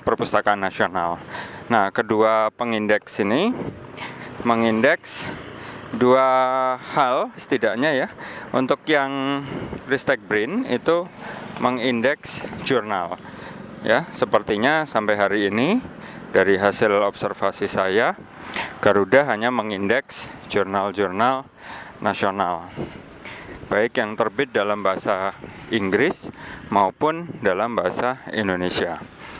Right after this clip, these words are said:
Untuk One Search, setidaknya ada dua hal yang diindeks. Yang pertama adalah jurnal, yang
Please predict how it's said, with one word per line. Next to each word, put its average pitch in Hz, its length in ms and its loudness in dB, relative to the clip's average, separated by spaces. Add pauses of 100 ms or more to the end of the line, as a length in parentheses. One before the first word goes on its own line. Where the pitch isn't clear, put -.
(420)
Untuk 156 320 2
One 131 240 2
Search, 170 480 0 (160)
setidaknya 143 560 2
ada 147 80 4
dua 117 320 4
hal 147 160 4
yang 151 160 -4
diindeks. 104 480 0 (320)
Yang 135 160 2
pertama 147 400 0
adalah 120 320 2
jurnal, 107 480 0 (1040)
yang 127 240 2